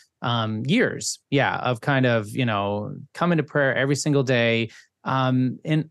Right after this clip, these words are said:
maybe once or twice a year, you know, having kind of, like, that, that inspiration and that,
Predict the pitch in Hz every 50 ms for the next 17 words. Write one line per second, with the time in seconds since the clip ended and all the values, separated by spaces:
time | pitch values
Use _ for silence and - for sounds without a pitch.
0 | _ _ - 233 254 277 285 269 285 277 269 262 247 - - 175 190 214 208 196
1 | - 208 190 - - 196 185 160 - 175 165 165 170 160 131 110 101 92 92 -
2 | - 120 113 107 104 101 - 123 117 117 120 113 - 123 117 107 110 107 98 -
3 | 107 101 98 95 - - _ _ _ _ - 117 110 110 113 110 - - 113 107
4 | 107 104 104 98 - - 107 98 98 101 101 98 92